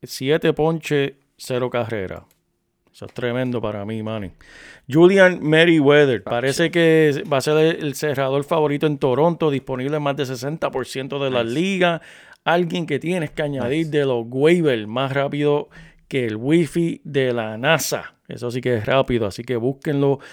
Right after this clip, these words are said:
Speaker 1: No dejes que te lo cojan. Vimos lo que él pudo hacer este fin de semana y parece que hay claridad en esta posición para este equipo. Así que Julian Merriweather de Toronto.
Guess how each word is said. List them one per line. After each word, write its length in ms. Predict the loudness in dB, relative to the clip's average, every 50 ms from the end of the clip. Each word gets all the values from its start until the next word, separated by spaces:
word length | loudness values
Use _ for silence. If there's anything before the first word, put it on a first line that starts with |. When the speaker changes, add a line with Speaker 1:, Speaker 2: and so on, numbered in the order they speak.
| -20 -20 -20 -16 -10
Speaker 1:
No 280 | -6 -2 0 0 2 2
dejes 320 | 4 4 4 4 2 0
que 160 | -2 -4 -2
te 80 | 0 0
lo 220 | 0 0 0 0
cojan. 540 | 0 2 2 4 4 6 6 6 6 4 2 -4 -14 -20 -20 -20 _ -6
Vimos 480 | -2 0 0 2 2 0 0 0 -2
lo 180 | -2 -2 -2 -2
que 100 | -2 -2
él 120 | -4 -4
pudo 320 | -4 -2 -2 0 2 2 2
hacer 280 | 0 0 -4 -4 -4
este 200 | -4 -4 -4 -6
fin 160 | -6 -4 -6
de 80 | -6 -6
semana 580 | -6 -6 -6 -4 -4 -4 -4 -4 -2 -4 -4 -4
y 160 | -4 -6 -6
parece 520 | -4 -4 -4 -4 -4 -4 -4 -4 -6 -4
que 160 | -4 -4 -4
hay 160 | -2 -4 -4 -6
claridad 800 | -6 -6 -4 -2 -2 -2 -4 -4 -4 -4 -2 -2 -2 -4 -4 -8
en 180 | -12 -10 -8
esta 220 | -8 -8 -8 -8 -8
posición 520 | -8 -8 -10 -10 -12 -10 -10 -10 -10 -8
para 180 | -8 -10 -10 -10
este 180 | -10 -10 -12 -12
equipo. 400 | -10 -10 -10 -10 -8 -6 -6 -6
Así 240 | -6 -8 -10 -12 -10
que 300 | -6 -4 -4 -4 -4 -6 -10 -20 _ _ _ _
Julian 640 | -14 -8 -4 -2 0 0 0 0 0 -2 -2 -2 -4
Merriweather 760 | -4 -4 -4 -4 -4 -6 -4 -4 -4 -4 -4 -4 -6 -8 -10 -16 _ _ _ _ _ _ _ _
de 180 | -18 -16 -16 -16
Toronto. 640 | -14 -14 -10 -8 -8 -8 -8 -10 -12 -16 -18 -18